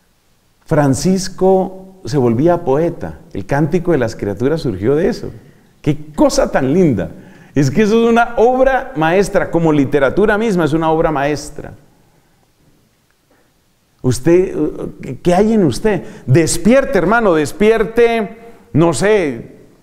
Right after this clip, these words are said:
yo, yo juego a que yo soy cantante, ¿no? Pero despierte usted lo que usted pueda. Eh, eh, su arte, su, su música, su pintura,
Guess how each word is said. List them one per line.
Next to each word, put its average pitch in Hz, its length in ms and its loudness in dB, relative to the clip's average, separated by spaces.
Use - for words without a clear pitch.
yo, 180 200 2
yo 175 340 2
juego 196 320 2
a 147 80 -2
que 117 120 -2
yo 143 140 2
soy 170 160 2
cantante, 156 560 -2
¿no? 170 220 -4
Pero 151 220 4
despierte 170 500 2
usted 254 220 2
lo 262 160 2
que 147 80 -2
usted 208 200 -2
pueda. 208 600 0
Eh, 135 260 -2
eh, 139 120 -2
su 151 240 2
arte, 165 640 0
su, 131 340 2
su 135 220 2
música, 156 760 0
su 143 220 -2
pintura, 190 1120 0